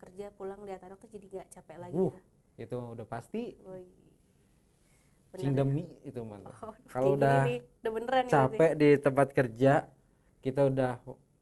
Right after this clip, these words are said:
Speaker 2: berkeringat atau udah pikiran udah mumet, ketemu anak tuh berasa melihat, eh, cahaya yang, wah, enak lah saat
Speaker 1: Betul,
Speaker 2: itu.
Speaker 1: betul.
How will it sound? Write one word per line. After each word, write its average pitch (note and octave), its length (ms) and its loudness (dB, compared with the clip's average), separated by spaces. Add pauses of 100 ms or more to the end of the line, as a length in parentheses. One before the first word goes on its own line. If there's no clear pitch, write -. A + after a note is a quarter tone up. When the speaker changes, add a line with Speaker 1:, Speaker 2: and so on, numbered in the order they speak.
(180)
Speaker 2:
berkeringat C3 680 -2
atau B2 280 -8 (440)
udah A#2 220 -12
pikiran B2+ 380 -6
udah A#2 160 -8 (600)
mumet, C3 320 -2 (580)
ketemu B2+ 340 -10
anak B2 220 -12
tuh D#3 120 -6 (120)
berasa A#2+ 400 -12
melihat, A2+ 400 -14 (480)
eh, G#2 640 -14 (180)
cahaya A2 480 -14 (160)
yang, A2 80 -14 (240)
wah, D3 200 -6 (960)
enak D3 280 -4
lah A2 140 -12 (140)
saat A2+ 160 -10
Speaker 1:
Betul, A2+ 140 -12
Speaker 2:
itu. G#2 140 -16
Speaker 1:
betul. - 180 -20